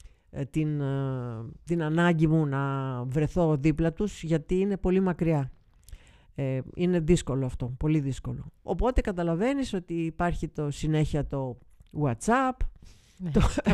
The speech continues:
Speaker 2: FaceTime,
Speaker 1: όλα
Speaker 2: να
Speaker 1: αυτά,
Speaker 2: είναι καλά.
Speaker 1: FaceTime, στείλε μου φυλάκι, δώσε μου φυλάκι, <laughs> αυτό, ξέρεις. Δεν υπάρχει περίπτωση, δηλαδή, να περάσει μέρα που να μην μιλήσουμε έτσι. Ενώ αν ήταν εδώ, πιθανώς να μην τον έβλεπα και κάθε μέρα. Τώρα το βλέπω κάθε μέρα,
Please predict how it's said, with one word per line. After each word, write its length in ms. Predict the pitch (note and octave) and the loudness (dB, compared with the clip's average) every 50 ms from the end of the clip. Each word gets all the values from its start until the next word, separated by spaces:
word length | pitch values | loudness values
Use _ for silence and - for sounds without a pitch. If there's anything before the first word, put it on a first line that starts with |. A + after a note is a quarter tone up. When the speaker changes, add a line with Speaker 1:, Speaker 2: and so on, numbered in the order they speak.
| - - | 2 2
Speaker 2:
FaceTime, 500 | G#3+ G3 F#3 - - - E3+ F3 F#3+ G#3 G3+ | 0 0 0 -4 -4 -6 -4 -2 0 0 0
Speaker 1:
όλα 140 | G3 F#3+ | 0 0
Speaker 2:
να 60 | F#3 G3 | 2 2
Speaker 1:
αυτά, 220 | F#3+ E3 D#3+ E3 | 2 2 2 2
Speaker 2:
είναι 100 | D#3 D#3+ | 2 2
καλά. 120 | F3+ G3+ G#3+ | 2 4 6
Speaker 1:
FaceTime, 640 | A3+ B3 C4 C4 C4 C4 B3 A#3+ - - - - F#3 | 6 6 6 4 2 0 -4 -8 -12 -16 -10 -8 -8
στείλε 280 | - - A3 G#3 F#3+ F#3 | -2 0 2 2 4 4
μου 120 | E3+ E3 | 2 0
φυλάκι, 540 | C#3+ - - C#3 D3+ A3 C4+ C#4+ C4 G3 A3 | 0 0 -2 2 4 4 4 4 2 0 -4
δώσε 240 | G3+ G#3+ G#3+ G3 G#3+ | -4 -4 -4 -4 -4
μου 120 | G3 F#3 | -6 -6
φυλάκι, 600 | D#3 - D#3+ C3+ C#3+ F#3+ A#3+ C4 B3+ - C4 B3+ A#3 A3+ - - - | -6 -6 -6 -2 0 2 2 0 0 -2 -4 2 6 8 8 8 8
<laughs> 200 | B3+ A#3 - - | 4 2 2 0
αυτό, 440 | C#3 - - - A3+ A#3+ B3+ B3 A3+ - | -12 -10 -2 2 2 4 4 2 0 0
ξέρεις. 300 | - E3+ D3+ D3 - - - - - - - - - - - - - F3 | 0 0 0 0 -2 -8 -20 -20 -20 -20 -20 -20 -18 -18 -14 -6 2 8
Δεν 160 | G3 A3+ A#3 | 8 8 8
υπάρχει 300 | G3+ - G#3+ G3+ F3+ - | 8 6 4 4 4 2
περίπτωση, 380 | - G3 F#3+ F#3+ F#3 F#3 E3 D3 | 4 4 4 4 4 2 0 2
δηλαδή, 200 | F3 E3 D3+ D#3+ | 2 0 0 0
να 100 | E3+ D#3+ | 0 2
περάσει 360 | D#3 E3 D#3+ E3 D#3+ - - - | 2 2 4 4 2 2 2 4
μέρα 580 | F#3 E3+ F3 F3 E3+ E3 D3+ C#3+ C3+ C3 B2 - _ - - - | 6 8 8 10 10 8 8 6 4 0 -2 -6 _ -20 -14 -6
που 80 | - D3 | -4 -4
να 120 | D3 C#3 | -2 -2
μην 180 | D3+ D#3 D#3+ D#3 | -2 -2 -2 -2
μιλήσουμε 520 | D3+ D3 C#3+ C#3+ C#3+ - - C#3+ C#3 C3+ | 0 0 0 0 -2 -4 -4 -4 -4 -4
έτσι. 260 | B2+ - - - - - - - - - - - - - - - - - - - | -4 -6 -10 -20 -18 -12 -12 -12 -10 -10 -14 -18 -18 -18 -20 -20 -20 -20 -12 -2
Ενώ 220 | - F3+ F#3 F#3+ G3 | 0 0 2 2 2
αν 100 | G3 F#3 | 2 2
ήταν 260 | A3 - A3 F#3+ E3+ | 2 2 2 2 2
εδώ, 400 | D#3+ D3+ C3+ F3 F3 F3+ A3 A#3+ | 2 2 2 2 2 2 2 0
πιθανώς 460 | A#3+ - A#3+ - B3 A#3 B3+ C4+ B3+ | -2 -2 -4 -2 -2 -4 -4 -4 -6
να 100 | C#4 C#4 | -6 -6
μην 120 | C#4+ C#4+ - | -8 -8 -6
τον 180 | - C#4+ D4 | -6 -2 2
έβλεπα 340 | D4+ D4 A#3 F#3 E3 - D3+ | 2 2 4 4 4 2 2
και 120 | C#3 - | 0 0
κάθε 240 | C#3 - C3+ - - | 0 -2 0 0 0
μέρα. 360 | C#3 C3+ C3 B2+ A#2+ A2 G#2+ A2+ | -2 0 -2 -2 -2 -4 -6 -2
Τώρα 280 | C#3 G3 A#3+ C4+ C#4 B3 | -2 -2 0 0 -2 -2
το 100 | A#3 A3 | -4 -4
βλέπω 260 | A#3+ A#3+ A#3+ - B3+ | -4 -6 -6 -8 -6
κάθε 260 | - B3+ B3+ - - F#3+ | -2 -2 -2 -2 -2 -2
μέρα, 360 | F3 D#3 C3+ B2+ B2 - | -2 -2 -2 -4 -6 -8